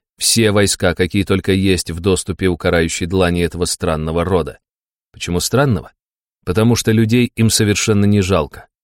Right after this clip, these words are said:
Новый залп, и на землю рухнуло уже двенадцать человек. Эти стреляли лучше на свою голову. «Вперёд!» — потребовал Беркана, доставая весьма недурственную шпагу.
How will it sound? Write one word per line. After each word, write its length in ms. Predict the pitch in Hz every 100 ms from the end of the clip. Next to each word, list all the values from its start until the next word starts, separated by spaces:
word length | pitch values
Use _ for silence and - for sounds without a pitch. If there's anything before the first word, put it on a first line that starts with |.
| _ _ _ _
Новый 460 | 90 113 127 135 135
залп, 360 | 104 117 113 - - _ -
и 100 | 98
на 120 | 117
землю 340 | 113 120 117
рухнуло 400 | 117 120 117 110
уже 180 | 110 107
двенадцать 540 | 98 110 113 95 - 85
человек. 520 | 92 90 85 71 - _ _ _ _
Эти 280 | 113 110 107
стреляли 500 | - 110 110 107 107
лучше 380 | 113 110 -
на 100 | 85
свою 300 | 80 87 85
голову. 400 | 85 90 80 65 - _ _ _ _ -
«Вперёд!» — 880 | 92 104 135 147 160 160 139 - - _ _
потребовал 560 | 90 90 98 95 95 95
Беркана, 580 | 98 98 104 98 95 82 _ _
доставая 560 | 85 98 104 101 101 95
весьма 420 | 95 - 101 87 - _ _
недурственную 760 | 104 110 98 90 - 92 92
шпагу. 420 | 87 - 95 71